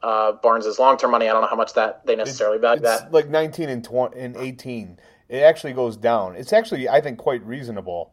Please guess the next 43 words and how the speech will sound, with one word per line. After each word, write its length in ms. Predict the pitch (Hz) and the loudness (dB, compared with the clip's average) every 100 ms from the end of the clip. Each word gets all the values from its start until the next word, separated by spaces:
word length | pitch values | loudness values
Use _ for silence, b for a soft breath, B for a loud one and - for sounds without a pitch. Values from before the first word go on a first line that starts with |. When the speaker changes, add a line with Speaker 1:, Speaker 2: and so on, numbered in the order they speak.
| _ _ | _ _
Speaker 2:
He's 100 | 143 | -4
making, 220 | 185 139 | -4 -2
like, 160 | 131 110 | -4 -4
eighteen 360 | 127 123 120 | -10 -10 -12
million 320 | 101 101 95 90 | -10 -10 -12 -16
in 120 | 87 | -16
twenty 260 | - 101 | -14 -14
twenty-three 720 | 92 107 98 85 95 90 78 _ _ _ _ _ _ | -14 -16 -16 -16 -16 -14 -16 _ _ _ _ _ _
for 140 | 127 | 0
what 120 | 120 | 6
Speaker 1:
Yeah. 160 | 107 101 | 6 6
Speaker 2:
he 40 | |
brings. 440 | 110 92 80 - _ _ 113 | 0 -6 -12 -20 _ _ -6
Um, 440 | 110 104 101 98 95 - | -6 -4 -10 -18 _ -6
Speaker 1:
It, 100 | - - 120 120 | -6 -8 -20 -20
Speaker 2:
it's 100 | - | -12
kind 180 | 139 110 | -10 -8
of 80 | |
a, 100 | 98 92 _ _ | -12 -18 _ _
I 60 | 104 | -16
think, 140 | 107 | -14
a 40 | 98 | -8
value 340 | 107 107 101 | -4 -4 -6
contract 540 | - 107 107 92 80 | -12 -14 -10 -12 -12
for, 220 | - 92 - | -16 -18 -18
for 180 | _ 92 | _ -16
his 220 | 85 - _ _ _ _ _ - - | -16 -20 _ _ _ _ _ -20 -12
performance 560 | 117 - 117 107 95 - | -12 -2 -2 -2 -8 -18
this 220 | 104 - | -20 -20
year. 180 | 73 _ _ _ _ _ _ - | -20 _ _ _ _ _ _ 6
Speaker 1:
The 80 | |
decline, 340 | 151 165 202 180 | 6 8 6 10
no, 120 | 175 | 8
the 100 | - | 6
declining 300 | - 185 208 | 4 4 4
contract 340 | 160 156 165 | 2 4 4
is 100 | 139 | 2
a 40 | 127 | -8
huge, 640 | - 151 151 151 - - - | -8 -4 -2 -4 -10 -16 -2
uh, 200 | 143 127 | 2 2
source 260 | - 147 | 4 2
of 80 | 131 | 0
appeal. 460 | 113 147 160 160 | -8 6 8 8